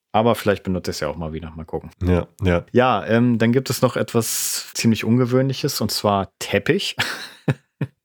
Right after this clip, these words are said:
Speaker 1: Ähm, und zwar rede ich davon, wenn man unter der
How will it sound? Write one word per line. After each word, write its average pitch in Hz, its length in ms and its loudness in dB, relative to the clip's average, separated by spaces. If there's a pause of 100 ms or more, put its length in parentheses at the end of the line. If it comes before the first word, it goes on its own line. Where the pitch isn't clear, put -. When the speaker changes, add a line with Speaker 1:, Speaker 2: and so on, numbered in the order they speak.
(100)
Speaker 1:
Ähm, 110 300 2
und 107 140 0
zwar 110 420 0
rede 110 140 4
ich 107 100 -4
davon, 110 460 2 (320)
wenn 135 120 6
man 147 260 2 (120)
unter 135 260 4
der 123 400 4